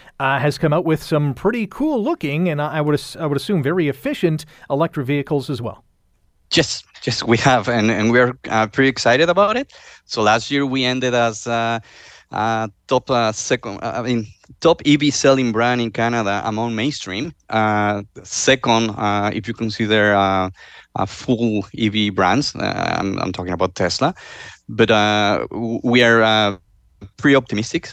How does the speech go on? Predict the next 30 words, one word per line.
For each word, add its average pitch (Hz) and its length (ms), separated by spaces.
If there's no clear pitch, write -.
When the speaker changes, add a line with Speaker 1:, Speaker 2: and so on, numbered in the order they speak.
Speaker 2:
about 110 240
the, 107 120
the 107 120
new 117 140
vehicles 131 380
that 127 100
are 131 120
coming, 156 440
and, 104 300
uh, 101 300
yeah, 139 200
uh, 101 400
the 98 160
times 123 380
are 123 120
exciting. 143 560
We 107 140
know 110 460
there 107 200
are 107 120
mandates 117 480
from 123 200
the 117 40
government, 143 560
and 101 240
the 101 40
infrastructure - 580
is 117 140
getting 120 260
there. 143 300